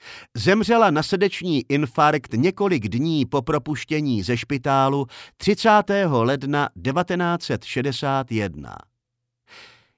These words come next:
Její syn Michael Lewis zemřel v roce devatenáct set sedmdesát pět ve svých čtyřiačtyřiceti letech. Celé stavení Twin Farms vyhořelo na konci osmdesátých let.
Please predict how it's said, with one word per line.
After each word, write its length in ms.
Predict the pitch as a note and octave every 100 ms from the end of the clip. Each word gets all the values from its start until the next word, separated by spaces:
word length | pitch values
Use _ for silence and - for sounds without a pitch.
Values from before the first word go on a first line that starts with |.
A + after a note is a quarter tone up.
| _
Její 420 | F#2+ E3 A#3+ G3+ C#3
syn 540 | - G3+ G3 E3 - - _ F#2+
Michael 680 | B2+ G3+ A3 - D#3+ G#2+
Lewis 500 | C3 D#3 D#3 E3+ - -
zemřel 480 | G#2+ D#3 E3 E3+ E3+
v 40 |
roce 300 | E3 E3+ C#3
devatenáct 580 | A2+ C#3+ D#3 E3+ E3 D#3+
set 180 | - -
sedmdesát 760 | C#3+ D#3+ E3 D#3 - B2+ G#2 -
pět 320 | C3+ C#3 - G2+
ve 120 | C#3+
svých 480 | - C#3 C3+ A#2 -
čtyřiačtyřiceti 1500 | - - G3+ G3+ G3 D3 A#2 - D3+ C#3 D3 - C3+ C3+
letech. 480 | A#2+ F2 - A1+ - _ _ _ _ _ _ - - - -
Celé 360 | F3 A#3+ A3+
stavení 680 | - G#3 G#3+ A3 G#3 F#3 C#3
Twin 360 | - A#2+ G#3+ D#3
Farms 560 | C#3+ B2+ B2+ C#3 C3
vyhořelo 600 | G2+ D3 D3+ C#3 D3+ C3
na 120 | B2+
konci 440 | B2+ D3 C#3+ - -
osmdesátých 1120 | B2 - C3 A#2+ - A2+ A2 A2+ G#2 G2 -
let. 260 | D2 A1+